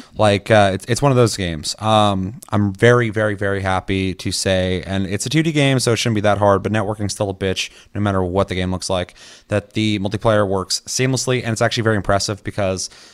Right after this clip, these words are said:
uh, the game was delayed, or the multiplayer was delayed for a while, and for a long time I was like,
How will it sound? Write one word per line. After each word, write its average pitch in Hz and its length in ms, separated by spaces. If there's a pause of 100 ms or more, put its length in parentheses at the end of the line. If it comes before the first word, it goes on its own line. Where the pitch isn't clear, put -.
(140)
uh, 95 360
the 87 120
game 135 300
was 120 120
delayed, 101 440
or 98 160
the 95 120
multiplayer 104 320
was 101 80
delayed 98 280
for 95 100
a 92 60
while, 92 360 (140)
and 101 280
for - 80
a - 20
long 95 120
time 92 160
I 92 40
was 90 100
like, 90 140